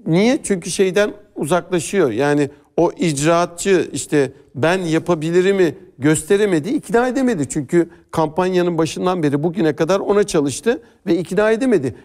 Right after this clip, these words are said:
İşte başa baş deniyor. En fazla söyledikleri o. E, geldiği yor, öne geçemiyor.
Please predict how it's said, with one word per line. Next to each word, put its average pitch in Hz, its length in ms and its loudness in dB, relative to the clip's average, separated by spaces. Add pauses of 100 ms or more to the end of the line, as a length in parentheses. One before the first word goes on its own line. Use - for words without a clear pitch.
İşte 151 360 -4
başa 196 280 2
baş - 280 -4
deniyor. 101 320 -8
En 156 180 2
fazla 131 360 -2
söyledikleri 139 640 -4
o. 180 120 0 (200)
E, 147 60 0
geldiği 165 500 0
yor, 214 260 0 (220)
öne 143 200 0
geçemiyor. 185 580 0